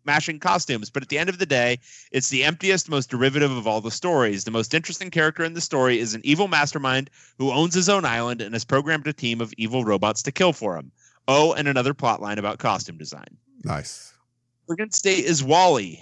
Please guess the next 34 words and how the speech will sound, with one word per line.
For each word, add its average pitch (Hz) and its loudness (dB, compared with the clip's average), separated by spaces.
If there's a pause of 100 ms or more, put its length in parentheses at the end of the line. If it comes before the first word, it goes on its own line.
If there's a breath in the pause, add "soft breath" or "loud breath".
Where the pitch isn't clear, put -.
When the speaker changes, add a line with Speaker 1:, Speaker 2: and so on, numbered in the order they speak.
Speaker 1:
just - -2
a 160 4
big, 165 0
sad 160 2
pile 151 4
of 135 2
garbage. 139 2
Speaker 2:
<laughs> - -8
Speaker 1:
That's 147 -2
a 123 -2
harsh 123 -2
Wall-E 113 0
take, 151 -2
and 110 -6
I'm 104 -4
gonna 104 -2
fight 147 0
you 107 -4
for 101 -2
it. - -6
Speaker 2:
Wall-E's, 262 4
that 147 -4
was 349 0
a 320 -2
pretty 165 0
good 139 0
movie, 185 2
Speaker 1:
Shane. 110 0
Speaker 2:
I, 92 -2
from 113 -2
what 104 0
I 87 -2
remember. 87 -6
Like, 78 -8